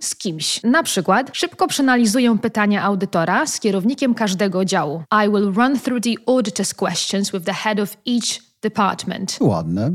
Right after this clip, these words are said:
Speaker 2: No, równie dobrze, szanowni, ponieważ słyszę, że matki z córkami słuchają czasami, to możecie sobie zamiast kierownika podstawić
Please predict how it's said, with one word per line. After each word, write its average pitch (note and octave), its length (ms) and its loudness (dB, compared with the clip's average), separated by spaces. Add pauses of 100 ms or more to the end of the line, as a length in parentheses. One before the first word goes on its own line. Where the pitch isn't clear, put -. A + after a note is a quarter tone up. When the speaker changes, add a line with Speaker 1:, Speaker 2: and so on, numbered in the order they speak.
Speaker 2:
No, D#4+ 140 -2
równie G#3 260 0
dobrze, D#3+ 300 2
szanowni, C#3 400 2
ponieważ A#2+ 320 2
słyszę, B2+ 300 0
że G#2+ 100 2
matki G#2+ 340 2
z - 60 -6
córkami A2 420 0
słuchają G2 440 0
czasami, A2+ 480 0
to A#2 120 2
możecie G2+ 340 0
sobie G2 300 0
zamiast G2 340 0
kierownika G2 460 0
podstawić F2+ 600 -2